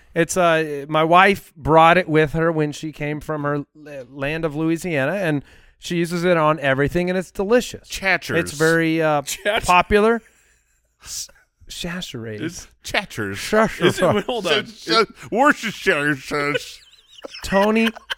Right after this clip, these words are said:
Speaker 1: Chachere's. I
Speaker 2: Tony
Speaker 1: think that's how you say it.
Speaker 2: Chas-, Worcestershire.
Speaker 3: Are we saying the name Tony?
Speaker 1: Sha-
Speaker 2: Tony
Speaker 1: Yes,
Speaker 2: is
Speaker 1: Tony's
Speaker 2: correct.
Speaker 1: the beginning. Yes.
Speaker 3: So it's the, a man named Tony.
Speaker 1: There it is. We've got it linked in the chat.
Speaker 2: It's Tony
Speaker 1: Tony Chachere's.
Speaker 2: Chachere's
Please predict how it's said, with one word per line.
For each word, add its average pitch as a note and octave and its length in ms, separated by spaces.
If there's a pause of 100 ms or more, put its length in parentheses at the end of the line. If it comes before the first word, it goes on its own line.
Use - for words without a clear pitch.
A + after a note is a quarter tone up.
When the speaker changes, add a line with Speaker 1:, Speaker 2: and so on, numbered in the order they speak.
(240)
Speaker 1:
Chachere's. C3+ 1000
I C3 80
Speaker 2:
Tony F#3+ 180
Speaker 1:
think E3 120
that's F#3 200
how E3+ 80
you D3+ 140
say C3 160
it. - 20
Speaker 2:
Chas-, C#3+ 320 (100)
Worcestershire. C#3+ 480
Speaker 3:
Are E3+ 100
we A#3+ 120
saying A#3+ 380
the G#3 80
name F#3+ 340
Tony? C#3 480
Speaker 1:
Sha- F3 320 (460)
Speaker 2:
Tony A3 300
Speaker 1:
Yes, G#3 100
Speaker 2:
is D3+ 80
Speaker 1:
Tony's A3+ 380
Speaker 2:
correct. F3 60
Speaker 1:
the G#3 60
beginning. E3 440
Yes. B2 120
Speaker 3:
So G3+ 220
it's F#3+ 160
the, F3+ 340
a F3+ 60
man A3+ 300
named G3+ 260
Tony. G3 240
Speaker 1:
There A3 200
it F#3 60
is. B2+ 260
We've F3 240
got A3 200
it G#3+ 60
linked F#3+ 280
in F3+ 80
the F3+ 80
chat. F3+ 320
Speaker 2:
It's - 120
Tony G#3 360
Speaker 1:
Tony - 0
Chachere's. E3+ 640
Speaker 2:
Chachere's D#3 1040